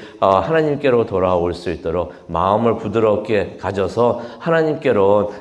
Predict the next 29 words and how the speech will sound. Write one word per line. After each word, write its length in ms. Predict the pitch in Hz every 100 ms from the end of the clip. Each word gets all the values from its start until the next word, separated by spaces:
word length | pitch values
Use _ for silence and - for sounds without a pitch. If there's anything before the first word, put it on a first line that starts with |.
| -
어, 180 | 92
마음을 440 | 87 90 104 110 107 -
닫지 360 | - 123 - 180
않고 280 | 131 107 117
하나님께로 420 | 127 110 110 104
나올 320 | 87 87 90
수 160 | 90 87
있도록, 460 | 76 76 92 139 - -
어, 80 | 87
우리가 240 | 87 82
그렇게 240 | 85 85 85
기도를 560 | 92 92 87 85 87
해야 160 | 104 95
되는 240 | 82 80
줄로 200 | 80 78
믿습니다. 460 | 76 71 71 69 69
그런데 180 | 117 120
여기서 280 | 104 117
나오는 280 | 107 95 104
사람들이 680 | 104 113 95 85 107 - -
그러지 260 | 95 87 87
않는다는 720 | 78 80 78 78 80 76 71
것을, 300 | 73 - - - -
어, 80 | 87
말씀을 420 | 76 80 - 90
통해서 320 | 85 85 76
우리가 160 | 80 78
보게 220 | 80 78
됩니다. 460 | 71 69 67 -